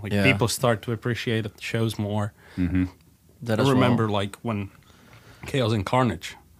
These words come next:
Speaker 1: sold out the year we played together.
Speaker 3: Mm-hmm.
Speaker 1: And that was first deathcore sh-,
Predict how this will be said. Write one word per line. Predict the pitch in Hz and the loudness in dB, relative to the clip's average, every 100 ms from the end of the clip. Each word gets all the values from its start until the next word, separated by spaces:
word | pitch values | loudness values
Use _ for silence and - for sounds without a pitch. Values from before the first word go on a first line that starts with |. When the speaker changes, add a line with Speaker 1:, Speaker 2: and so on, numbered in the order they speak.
| _ | _
Speaker 1:
sold | - - 104 98 | -12 -4 -2 0
out | 107 117 - - - - - - | 0 -2 -8 -20 -20 -20 -20 -6
the | 107 | -4
year | 101 98 | -2 -4
we | 95 | -6
played | - 113 104 | -6 -4 -4
together. | 90 80 80 - - - | -6 -10 -12 -16 -20 -8
Speaker 3:
Mm-hmm. | 95 90 98 95 - | -4 2 0 0 -4
Speaker 1:
And | 104 92 90 92 98 82 - _ _ - _ _ | 0 2 2 0 -4 -6 -12 _ _ -20 _ _
that | 110 135 | 0 4
was | 139 113 92 - - - - _ _ - - - - _ - | 4 2 -2 -6 -8 -12 -18 _ _ -20 -20 -20 -20 _ -20
first | - - 135 143 139 | -20 0 4 4 4
deathcore | 131 127 120 107 | 0 2 0 0
sh-, | 101 - | -2 -8